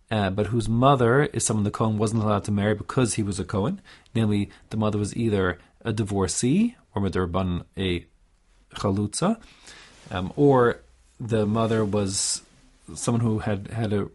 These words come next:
relationship with someone with whom she wasn't allowed to have a relationship with. That's called a Zona. Um, included in that also was a Giores, a convert,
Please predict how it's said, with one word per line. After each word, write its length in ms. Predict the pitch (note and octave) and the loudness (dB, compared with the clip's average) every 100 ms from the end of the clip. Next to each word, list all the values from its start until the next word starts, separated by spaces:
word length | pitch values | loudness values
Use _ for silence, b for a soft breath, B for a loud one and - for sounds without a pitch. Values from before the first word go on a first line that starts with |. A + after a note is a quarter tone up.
| - | -6
relationship 480 | A2+ A2 - D3+ - | -2 0 0 -2 -4
with 100 | G#2 | -6
someone 260 | A2 G#2 G2+ | -2 -2 -2
with 120 | G2 | -2
whom 100 | G2+ | -4
she 80 | G2+ | -2
wasn't 220 | F#2+ F#2+ | -4 -2
allowed 260 | F#2 A#2 | 0 0
to 60 | C3+ | 0
have 100 | C3+ | 0
a 20 | |
relationship 480 | C#3 D3+ D#3 E3+ - B B B | 2 2 0 -4 -6 B B B
with. 280 | C#3+ F3+ - | 0 0 0
That's 180 | - - | -8 -8
called 260 | - G2+ | -6 -4
a 80 | F#2 | -2
Zona. 560 | F2 F#2 A2+ C#3 F#3+ A3 B B B - | -2 0 2 2 2 0 B B B -4
Um, 380 | F#2+ F2 - - | -2 -2 -6 -8
included 280 | G#2 A2+ G#2 | -4 -2 -2
in 60 | |
that 180 | G2 G2 | -2 -2
also 260 | F#2+ - G2 | -2 -4 -6
was 160 | F2+ | -4
a 100 | F#2+ | -4
Giores, 600 | F#2 G2+ G2 G#2+ A3+ - | -4 -4 0 2 0 -2
a 40 | - | -8
convert, 520 | - G2+ B2+ A#3 | -6 -4 -2 -2